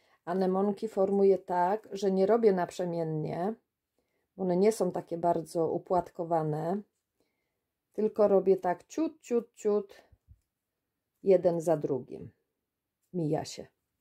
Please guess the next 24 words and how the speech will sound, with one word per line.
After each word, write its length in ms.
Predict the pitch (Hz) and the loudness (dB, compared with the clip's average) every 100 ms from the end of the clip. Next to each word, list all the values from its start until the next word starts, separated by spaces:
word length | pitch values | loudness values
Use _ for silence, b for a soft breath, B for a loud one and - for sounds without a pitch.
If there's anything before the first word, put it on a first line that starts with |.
| _ _ _ | _ _ _
W 80 | - | -4
ten 180 | 220 | -2
sposób. 560 | 180 - 156 - - _ _ _ _ _ _ _ _ _ _ _ _ _ _ _ _ - | -2 -8 -14 -14 -20 _ _ _ _ _ _ _ _ _ _ _ _ _ _ _ _ -6
No 80 | 370 | -2
i 60 | |
mamy, 380 | 214 196 202 208 - _ _ | 0 0 -2 -4 -10 _ _
kochani, 500 | 165 156 165 170 170 _ _ | -14 -10 -8 -10 -12 _ _
anemonka. 680 | 147 143 147 127 123 - 139 - _ _ _ _ _ _ _ _ _ _ _ _ - | -10 -8 -6 -8 -12 -16 -18 -20 _ _ _ _ _ _ _ _ _ _ _ _ -4
I 200 | 285 - | -2 0
anemonek 720 | 196 147 147 165 165 160 _ _ _ _ | -2 -2 -2 -4 -6 -8 _ _ _ _
jest 400 | 147 147 - _ | -10 -10 -12 _
gotowy. 580 | - - 151 147 139 147 147 _ _ _ _ _ _ _ _ _ | -12 -10 -8 -10 -8 -8 -10 _ _ _ _ _ _ _ _ _
Proszę 320 | - - - | -10 -10 -12
bardzo. 360 | - - - - _ _ _ _ _ _ _ _ _ _ _ _ _ _ _ _ _ _ _ 220 | -16 -16 -20 -20 _ _ _ _ _ _ _ _ _ _ _ _ _ _ _ _ _ _ _ -2
Nie 220 | 247 233 | 2 4
wiem, 140 | 214 | 2
który 300 | 202 220 214 | 0 0 0
sposób 420 | 214 202 202 202 | 0 -6 -8 -6
wam 180 | 190 190 | -4 -2
się 140 | 190 196 | -2 -2
bardziej 340 | 190 185 196 | -2 -2 -2
spodoba, 560 | 190 202 190 175 185 202 | -2 -4 0 0 0 -2
czy 180 | - | -6
tamten, 600 | 196 202 190 185 185 180 | -4 -2 -2 -2 -2 -2